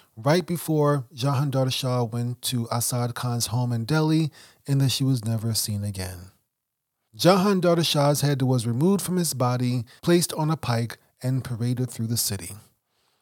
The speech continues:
And then his headless body was placed on top of an elephant. As for the former emperor's primary advisor, Zulfikar Khan, his body was tied to the foot of that same elephant.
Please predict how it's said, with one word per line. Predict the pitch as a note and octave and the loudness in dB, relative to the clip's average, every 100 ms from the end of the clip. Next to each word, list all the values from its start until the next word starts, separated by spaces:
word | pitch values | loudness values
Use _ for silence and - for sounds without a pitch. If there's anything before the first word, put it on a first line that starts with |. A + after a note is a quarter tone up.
| _ | _
And | D3+ D3+ | 2 4
then | D3 F#3+ G3+ | 6 6 6
his | E3 F#3 - | 4 4 2
headless | D#3+ D#3+ E3+ D3+ | 0 2 0 0
body | B2 C3+ C#3 C#3+ | 0 0 2 2
was | C#3+ - | 0 0
placed | - A#2+ B2+ - | -2 0 0 -2
on | A#2+ A#2+ | -4 -4
top | G#2 G2 | -6 -6
of | G#2+ G2+ | -6 -2
an | A#2 | 0
elephant. | D3+ C#3 A2+ G2 G2 - _ _ _ _ _ _ - | 2 2 0 -6 -12 -18 _ _ _ _ _ _ 0
As | D3 E3 D#3+ | 4 6 6
for | E3+ | 4
the | D3+ | 4
former | C#3+ E3 D#3+ D3+ D3 | 2 2 2 2 2
emperor's | C#3+ C#3 C#3 C3 C3 A#2 | -2 -2 -2 0 2 0
primary | - - C#3 C3+ C3 B2+ B2+ | -4 -2 0 2 0 0 0
advisor, | A#2+ G#2 D#3+ F3 F3 F3 F3+ | -2 0 2 4 4 4 2
Zulfikar | C#3+ A2+ C3+ C3 B2+ B2 A2+ | 0 0 0 0 -2 0 0
Khan, | - D3+ D3 D3 - - - - | 0 0 2 0 -2 -12 -20 2
his | F#3 F#3+ | 4 4
body | B2+ C#3 C#3+ D3+ | 2 2 2 2
was | D3+ C#3+ | 2 0
tied | - D3 D3 | 0 0 2
to | E3 | 2
the | E3 D3+ | 0 0
foot | - A#3 B3 | 2 4 4
of | - B2+ | 2 -2
that | A#2+ A#2 | 0 0
same | - B2 A2+ | 0 -2 -2
elephant. | A2 G#2 G2+ - G2 - | -4 -6 -8 -10 -12 -16